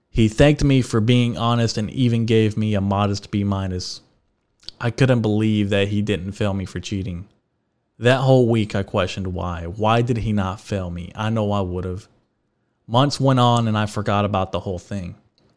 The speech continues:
And one day we had an award ceremony for the top scholars, and in my eyes,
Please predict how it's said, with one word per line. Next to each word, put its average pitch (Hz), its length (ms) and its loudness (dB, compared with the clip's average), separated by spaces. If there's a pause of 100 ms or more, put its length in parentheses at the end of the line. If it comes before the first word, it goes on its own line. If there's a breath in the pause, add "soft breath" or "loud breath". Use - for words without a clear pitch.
(140)
And 104 200 0
one 139 220 4
day 127 240 6
we 117 180 0
had 110 140 0
an 101 100 0
award 135 420 6
ceremony 107 580 0
for 95 140 -6
the 87 100 -4
top 107 320 2
scholars, 104 500 0
and 95 260 -6 (720 soft breath)
in 107 160 2
my 135 260 8
eyes, 101 600 2